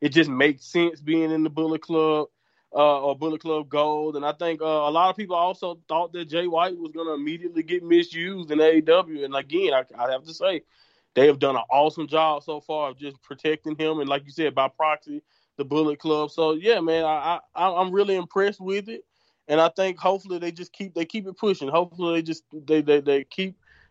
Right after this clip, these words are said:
doing what they doing. And, uh, I also wanna say this too. I love Jaxie also just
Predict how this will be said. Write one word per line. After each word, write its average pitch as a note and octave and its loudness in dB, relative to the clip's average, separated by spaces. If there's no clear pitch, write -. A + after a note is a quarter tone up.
doing E3+ 4
what D#3+ -4
they D#3 0
doing. E3 0
And, D3+ 2
uh, D3 2
I D#3 2
also G3 -4
wanna F3+ -4
say F3+ -6
this F#3 -8
too. F#3+ -6
I E3+ 6
love F#3 4
Jaxie F3 -6
also E3 -4
just D#3 -12